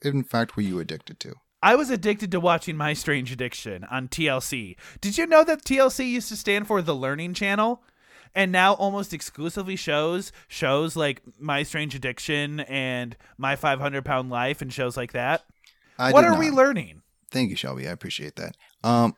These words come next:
Speaker 1: only
Speaker 2: Did you ever watch Intervention on T L C?
Speaker 1: I only have, Shelby, excuse me. I only have, like, one or two more questions for you.
Speaker 2: There was
Speaker 1: Uh,
Speaker 2: a pair of siblings that would just follow each other around.
Speaker 1: Shelby,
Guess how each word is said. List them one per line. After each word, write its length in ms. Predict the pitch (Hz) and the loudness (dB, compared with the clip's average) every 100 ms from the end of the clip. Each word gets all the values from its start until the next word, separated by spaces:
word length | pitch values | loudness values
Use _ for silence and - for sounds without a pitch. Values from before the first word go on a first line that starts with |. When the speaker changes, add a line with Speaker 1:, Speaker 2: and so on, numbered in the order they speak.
| _ _ _ | _ _ _
Speaker 1:
only 220 | 131 175 | 6 8
Speaker 2:
Did 120 | 175 | 8
you 60 | 165 | 4
ever 80 | 349 | 6
watch 200 | 349 208 | 4 4
Intervention 800 | 196 220 226 123 135 170 277 277 | 2 2 0 0 -4 -2 -4 -2
on 140 | 277 | -2
T 160 | 262 294 | -2 2
L 140 | 285 294 | 2 2
C? 180 | 330 | 0
Speaker 1:
I 80 | 311 | 4
only 160 | 180 190 | 8 10
have, 260 | 170 139 - - | 8 6 -4 -2
Shelby, 280 | 147 143 151 | 0 0 -2
excuse 320 | 131 101 98 | -2 -4 0
me. 160 | 139 - | -2 -2
I 100 | 117 | 0
only 140 | 120 | 4
have, 120 | 117 110 | 4 4
like, 160 | 107 | 2
one 180 | 139 160 | 2 4
or 60 | 180 | 2
two 140 | - | 2
more 100 | 123 | 0
questions 400 | 104 - - - | 0 -4 -4 -6
for 160 | - - | -12 -16
you. 80 | - _ _ - - | -18 _ _ -20 0
Speaker 2:
There 140 | 285 | 4
was 140 | 311 330 | 4 6
Speaker 1:
Uh, 180 | 233 226 | 6 6
Speaker 2:
a 60 | |
pair 220 | - 269 254 | 6 4 4
of 100 | - | 0
siblings 540 | - 214 294 311 311 | -2 -2 0 -4 -2
that 140 | 269 214 | -2 -2
would 140 | 220 | -4
just 180 | 226 208 | -4 -8
follow 480 | - 190 240 302 277 | 0 6 6 6 0
each 220 | 240 - | -4 2
other 260 | 220 214 196 | 4 4 2
around. 460 | 156 139 139 185 | 2 2 4 6
Speaker 1:
Shelby, 280 | 104 104 175 | 6 6 4